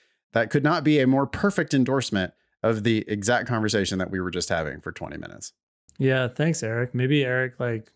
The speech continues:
Speaker 1: Eric
Speaker 2: put that
Speaker 1: might actually
Speaker 2: together.
Speaker 1: think about these when he creates
Speaker 2: Yeah.
Speaker 1: our agendas,
Speaker 2: <laughs>
Speaker 1: unlike how I used to do it,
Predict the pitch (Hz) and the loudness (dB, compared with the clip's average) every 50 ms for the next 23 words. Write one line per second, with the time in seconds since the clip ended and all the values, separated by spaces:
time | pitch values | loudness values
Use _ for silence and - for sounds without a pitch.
0 | _ _ _ _ _ _ _ _ _ _ - - - 127 123 - - 123 117 113 | _ _ _ _ _ _ _ _ _ _ -8 -2 0 0 2 2 2 2 4 4
1 | 104 104 101 123 127 139 143 135 123 117 117 - 95 87 87 - - 90 85 82 | 4 2 2 2 2 2 0 2 2 0 0 -2 -2 -4 -4 -4 -4 -6 -6 -6
2 | - - 98 82 80 92 87 80 - - - - 170 160 170 175 170 156 131 - | -6 -6 -6 -6 -6 -6 -8 -8 -8 -6 -2 4 6 6 6 6 6 4 4 2
3 | 87 85 - - - - - 214 101 104 104 254 233 - - 147 147 156 160 151 | 2 -2 -6 -6 -2 2 4 4 4 4 4 4 2 2 2 4 4 4 4 4
4 | 147 - - 156 135 127 123 120 113 - - 165 165 - _ - - 131 202 160 | 2 0 0 2 2 4 4 2 2 0 -2 -6 -6 -6 _ -4 -2 0 2 4
5 | 113 - 214 190 87 - - 80 82 87 - - | 4 4 2 0 -4 -4 -2 0 0 0 0 0